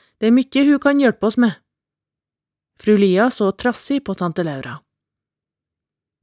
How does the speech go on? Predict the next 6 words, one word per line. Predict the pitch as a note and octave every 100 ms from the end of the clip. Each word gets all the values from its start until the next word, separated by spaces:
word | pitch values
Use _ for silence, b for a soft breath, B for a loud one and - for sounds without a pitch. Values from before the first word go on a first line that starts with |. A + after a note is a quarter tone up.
| G3+
Margrethe | B3+ B3 A#3+ B3 - F#4
fulgte | - C4+ G3 A#3+
åndeløst | C#4 B3 E3+ F#3 A3+ - -
med | F#3+ E3+
på | - F#3
opptrinnet. | - - F#3+ E3+ G3